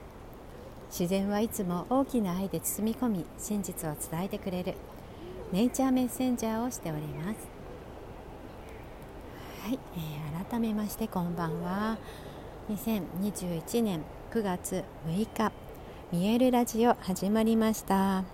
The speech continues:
えー、今日はちょっと外でお話ししています。えー、なんとなくちょっと外のね、音が聞こえるかなと思うんですけれども、今日はですね、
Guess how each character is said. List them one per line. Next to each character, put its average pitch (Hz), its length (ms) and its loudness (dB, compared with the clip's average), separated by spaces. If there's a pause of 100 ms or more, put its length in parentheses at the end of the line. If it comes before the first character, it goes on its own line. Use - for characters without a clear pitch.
(500)
え 208 60 4
ー、 - 40 6
今 233 280 4
日 - 20 2
は 185 120 0
ち - 100 -6
ょ 190 40 -2
っ - 20 -6
と - 140 -8
外 175 320 -6
で 202 180 -2
お - 20 -2
話 160 480 -6
し - 40 -8
し - 80 -12
て 170 80 -6
い - 20 -4 (200)
ま 226 220 -2
す。 220 100 -8 (580)
え 226 80 -4
ー、 226 40 -4
な 226 120 -2
ん 233 40 -6
と 240 120 -6
な 240 180 -4
く 214 140 -8 (120)
ち - 60 -10
ょ 202 60 -4
っ - 20 -8 (100)
と 160 200 -6
外 185 260 -8
の 160 60 -6 (160)
ね、 208 180 -4
音 180 160 -8
が 147 140 -10
聞 180 200 -8
こ 170 120 -4
え 165 80 -4
る 170 100 -6
か 156 140 -10
な 233 260 -4
と - 140 -10
思 147 80 -6 (120)
う 170 40 -8
ん 160 100 -10
で 151 140 -8
す - 80 -12
け 156 80 -8
れ 147 80 -6
ど 147 40 -6
も、 156 60 -8 (2000)
今 220 120 0
日 214 60 0
は 196 60 0
で 185 140 -2
す - 140 -8
ね、 190 360 0